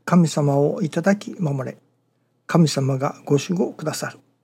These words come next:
神様をいただききっておるとき、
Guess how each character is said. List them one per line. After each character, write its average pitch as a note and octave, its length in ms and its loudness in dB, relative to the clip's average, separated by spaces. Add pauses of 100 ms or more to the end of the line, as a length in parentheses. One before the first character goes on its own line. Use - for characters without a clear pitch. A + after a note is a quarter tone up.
(840)
神 E3+ 200 4
様 C#3 300 0
を E3 240 0
い D3+ 80 -8
た F#3 120 4
だ G3 160 2
き F#3 160 -8
き - 140 -6
っ - 20 -6
て - 320 -4
お E3 140 0
る D3 80 -2
と C#3+ 140 -10
き、 - 180 -20